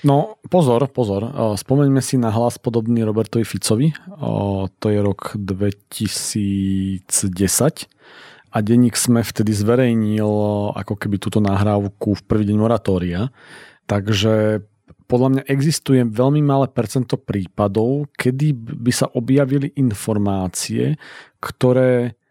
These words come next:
sú tak hodnoverné a majú taký zásadne verejný význam v-, a sú vo verejnom záujme,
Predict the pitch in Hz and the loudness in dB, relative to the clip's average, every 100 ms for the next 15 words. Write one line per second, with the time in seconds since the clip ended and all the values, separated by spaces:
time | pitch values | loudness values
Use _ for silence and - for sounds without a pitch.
0 | _ _ _ - - 156 170 123 123 139 | _ _ _ -6 -2 0 0 0 0 2
1 | 147 113 104 104 - 113 139 175 165 - | 2 0 -2 -4 -4 -2 0 0 -2 -2
2 | 127 - 165 151 113 110 113 - 147 135 | -4 -2 -4 -4 -2 0 0 0 0 2
3 | 139 139 131 104 113 127 131 131 131 131 | 0 2 0 0 0 0 0 0 0 0
4 | 127 113 _ _ _ _ _ - 101 113 | -2 -6 _ _ _ _ _ -14 -6 -4
5 | 107 104 92 104 101 151 196 _ _ _ | -2 -2 0 0 0 0 -2 _ _ _
6 | _ _ _ - 110 113 110 117 - 107 | _ _ _ -10 -8 -8 -10 -12 -10 -8
7 | - 131 123 123 123 123 127 127 120 110 | -4 0 2 2 2 -2 -2 -2 0 0
8 | 107 110 117 117 | 0 -2 -2 -2